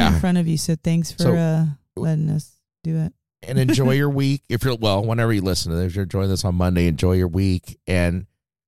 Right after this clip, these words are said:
Speaker 2: you can become part of this. Like we keep asking you, reach out to us.
Speaker 1: Yeah.
Speaker 2: If you have a topic, if you have a question, if you have something, you should know by now, we're totally open to suggestions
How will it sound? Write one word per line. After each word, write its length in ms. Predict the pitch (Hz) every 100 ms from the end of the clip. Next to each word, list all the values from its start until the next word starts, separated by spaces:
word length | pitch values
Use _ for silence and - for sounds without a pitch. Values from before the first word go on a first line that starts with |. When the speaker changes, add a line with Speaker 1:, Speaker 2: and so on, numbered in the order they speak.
| _ _ _ _ _ _ _ -
Speaker 2:
you 80 | 131
can 160 | 165
become 340 | 156 - 147 123
part 300 | - 123 127
of 80 |
this. 340 | 110 82 73 -
Like 160 | 90
we 100 | -
keep 260 | 95 113 -
asking 460 | 98 101 - 110 85
you, 280 | 73 64 57
reach 380 | 87 117 131
out 280 | 160 160 -
to 180 | - 101
us. 380 | 64 - - - -
Speaker 1:
Yeah. 380 | 220 330 180 85
Speaker 2:
If 160 | 98 120
you 160 | 139
have 240 | 156 156 143
a 40 |
topic, 600 | - 135 135 - 156 143
if 140 | 104 95
you 100 | 123
have 180 | 135
a 60 | 131
question, 720 | - 123 120 - - 139 135
if 200 | - -
you 120 | 110 123
have 200 | 131 120
something, 640 | - 120 - 131 127 127 - _ _
you 100 | 95
should 200 | 95 101
know 180 | 104 113
by 160 | 139 143
now, 640 | 135 113 107 107 113 123 -
we're 220 | 101 95
totally 440 | - 113 110 113
open 580 | - 101 107 101 95 90 - _ _ _
to 120 | -
suggestions 920 | 92 92 73 87 90 - 131 127 127